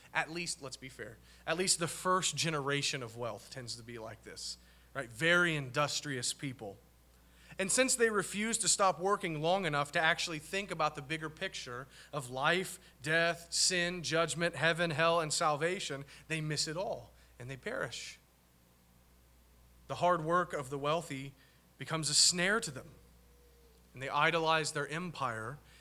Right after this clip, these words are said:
and so miss the kingdom. Fourth,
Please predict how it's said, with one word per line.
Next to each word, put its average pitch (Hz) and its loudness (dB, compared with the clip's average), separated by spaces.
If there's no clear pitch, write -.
and 143 -2
so 151 0
miss 151 -2
the 135 -12
kingdom. 127 -6
Fourth, 170 -2